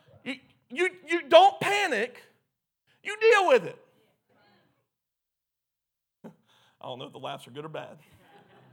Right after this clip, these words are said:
You're going to encounter situations that feel out of line with your purpose. And I'm telling you today, don't panic when you encounter those, deal with them. I wanna read this passage from Isaiah forty-three. "But now,"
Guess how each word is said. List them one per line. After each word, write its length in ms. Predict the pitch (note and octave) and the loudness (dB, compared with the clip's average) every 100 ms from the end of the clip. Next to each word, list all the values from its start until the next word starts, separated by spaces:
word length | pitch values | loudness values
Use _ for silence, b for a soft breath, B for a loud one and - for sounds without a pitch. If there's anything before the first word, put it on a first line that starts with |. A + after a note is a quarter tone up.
| _ _ _ b b b A3+ | _ _ _ b b b -16
You're 220 | F#3 C#4+ | -8 -8
going 440 | G#3 C#4 E4 F#4 F#4 | -4 -2 -2 -2 -8
to 300 | E4+ - D#4+ | -12 -10 -12
encounter 460 | D#4+ C4 C4 C4 | -10 -10 -6 -6
situations 1080 | B3+ C4 - B3+ F#3 D3+ - C#3+ D3 E3 - _ _ _ | -8 -12 -12 -8 -6 -8 -12 -16 -16 -18 -20 _ _ _
that 220 | - F3+ F3+ | -6 -6 -6
feel 200 | G3+ F#3+ | -6 -2
out 160 | F#3 | -2
of 80 | G3 | -2
line 180 | F#3 F3+ | -2 -4
with 100 | E3+ | -6
your 100 | D#3+ | -10
purpose. 680 | E3+ F#3 E3 - - - - _ b b b | -4 -4 -4 -12 -20 -20 -20 _ b b b
And 100 | F3+ | -4
I'm 160 | A3+ B3+ | -4 -4
telling 340 | C4+ E4 D#4 | -4 -4 -4
you 60 | B3 | -8
today, 500 | F#3+ F#3 F3+ E3+ E3 b b | -8 -2 -2 -2 -8 b b
don't 380 | F#3 A3 C4+ - | -2 0 0 -2
panic 380 | - C4+ A#3+ G#3 | -8 -6 -6 -10
when 160 | G3 F#3 | -10 -10
you 120 | F3 | -10
encounter 360 | E3+ G#3+ A3+ | -10 -10 -8
those, 260 | E3+ D3 C#3+ | -6 -6 -6
deal 200 | E3+ A3+ | -10 -10
with 180 | D#3+ C3+ | -10 -14
them. 160 | A2+ - _ _ _ _ _ _ B C4+ B | -20 -20 _ _ _ _ _ _ B -16 B
I 60 | A3 | 0
wanna 220 | D4 C#4+ | 0 -4
read 160 | C#4 | -6
this 120 | A#3+ - | -8 -10
passage 480 | A3+ A3 A3 G3 | -6 -6 -6 -14
from 180 | - F#3+ | -14 -10
Isaiah 400 | E3 F3 E3 E3+ | -6 -6 -6 -10
forty-three. 520 | E3 D#3+ D3 D3 C#3 - _ _ _ _ _ _ _ _ _ _ _ _ b b b | -10 -10 -12 -14 -16 -16 _ _ _ _ _ _ _ _ _ _ _ _ b b b
"But 160 | - A#3 | -4 -2
now," 520 | B3+ D4 D4+ C4+ A#3+ | -2 -2 2 0 -2